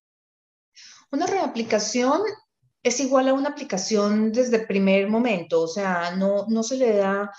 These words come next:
prioridad, tampoco se detiene más. Mm, es una aplicación que se considera aplicación de primera vez.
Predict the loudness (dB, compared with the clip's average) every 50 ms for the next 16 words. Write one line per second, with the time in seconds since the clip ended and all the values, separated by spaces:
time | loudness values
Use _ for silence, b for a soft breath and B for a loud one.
0 | B B B B B _ _ 0 2 2 2 2 0 -2 -2 -2 -2 -2 -2 -4
1 | -6 -4 -4 -4 -4 -2 -6 -8 -8 -8 -4 -2 -2 -2 -2 -2 -4 -4 -2 -2
2 | -2 -2 -2 -2 -2 -2 -4 -6 -8 -10 -14 -18 _ _ _ _ _ _ -2 0
3 | 2 2 0 -2 -4 -4 -2 -2 -2 -2 -4 -4 -4 -2 -2 0 0 0 0 -2
4 | -2 -2 0 -2 0 0 0 0 0 0 -2 -4 -8 -8 -8 -6 -6 -6 -6 -6
5 | -6 -6 -4 -2 -2 0 2 2 2 2 2 -2 -10 -12